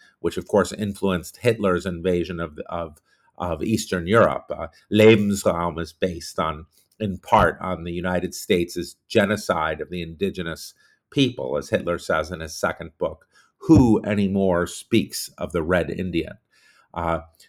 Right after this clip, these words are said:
so, uh, so, so this idea of a mythic past is utterly central,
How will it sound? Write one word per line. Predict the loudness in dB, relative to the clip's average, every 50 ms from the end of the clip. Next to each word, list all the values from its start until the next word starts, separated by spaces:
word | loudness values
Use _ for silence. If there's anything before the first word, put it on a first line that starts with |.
| _
so, | _ 4 6 6 6 6 4 0 -4 -6
uh, | -8 -8 -8 -10 -12 -14 _ _ _ _ _ _
so, | 2 6 8 8 8 8 6 4 2 -2 -8 -16 _ _ _ -14
so | -2 2 4 4 6
this | 6 4 2 2 -2 0 2
idea | 2 4 2 2 0 2 4 8 8 10 10
of | 8 8 6 4 2
a | 2 4
mythic | 4 2 2 2 0 0 -2 0 2
past | 2 4 4 2 0 -2 -4 -8 -14 _ _ _ _
is | 0 0 0 0 0 2
utterly | 6 8 10 10 10 10 10 8 4
central, | 4 2 2 2 2 0 0 -2 0 0 0 0 -2